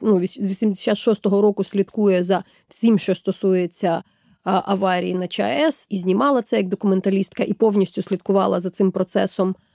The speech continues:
коли створювали саркофаг. І вона тому там дуже уважно слідкує за тим, що відбувається з захопленням ядерних атомних станцій. Спочатку в Чорнобилі, тепер на Запоріжжі. Але про що я з нею хотіла говорити? Звісно, вийшло багато і про Брюссель,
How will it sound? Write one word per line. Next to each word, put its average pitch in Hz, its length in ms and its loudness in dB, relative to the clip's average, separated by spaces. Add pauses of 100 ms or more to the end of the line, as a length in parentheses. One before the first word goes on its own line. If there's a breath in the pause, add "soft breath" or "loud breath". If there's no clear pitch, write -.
(160)
коли 196 240 2 (140)
створювали 208 480 2
саркофаг. 214 720 0 (280 soft breath)
І 226 80 -2
вона 220 260 2
тому 220 320 4
там 185 400 -4
дуже 208 240 2
уважно 196 400 2
слідкує 196 640 0
за 180 220 -2
тим, 185 220 -2
що - 160 -4
відбувається 180 720 0
з 180 40 0
захопленням 185 640 0
ядерних 185 640 -2
атомних 202 400 2
станцій. 196 680 -2 (360 soft breath)
Спочатку - 520 -4
в - 60 -6
Чорнобилі, 196 580 2
тепер 185 400 -4
на 185 140 0
Запоріжжі. 208 640 0 (280)
Але 262 200 2
про 302 140 0
що - 220 0
я 311 280 4
з 233 80 -4
нею 233 320 0
хотіла 208 420 0
говорити? 208 560 0
Звісно, 277 400 2
вийшло 254 400 2
багато 247 460 0
і 226 100 0
про 233 180 0
Брюссель, 240 640 0